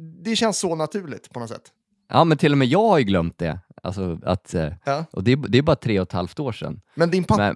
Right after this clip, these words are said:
Speaker 2: Men
Speaker 1: har han glömt det?
Speaker 2: <laughs> Nej, men det
Speaker 1: Så
Speaker 2: var,
Speaker 1: jävla
Speaker 2: ja.
Speaker 1: side, side story. Eh, Hiski Harti, eh, så, eh, du och jag, du hade precis bytt efternamn. Vi träffade honom i Finland. Eh, och så säger han så här, "Thomas,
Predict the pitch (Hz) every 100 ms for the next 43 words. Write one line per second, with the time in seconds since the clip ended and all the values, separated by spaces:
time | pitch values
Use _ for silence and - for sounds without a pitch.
0 | - 104 - - 165 226 143 101 - 104
1 | - - - - - - - - - -
2 | - - _ - - - 127 117 110 113
3 | 107 110 107 101 104 92 - - - 220
4 | 220 208 - - 226 196 - 165 151 139
5 | - _ 165 160 151 143 147 175 - 175
6 | 190 190 - 131 117 - 147 147 127 120
7 | - - 147 - 143 131 131 139 139 156
8 | 151 175 160 143 165 175 180 180 190 165
9 | 156 156 - 151 147 160 - - _ 147
10 | 170 156 165 151 147 139 147 139 135 143
11 | 143 - - - _ - 131 123 - 135
12 | 139 143 131 123 120 - - - _ -
13 | - _ - - - - - -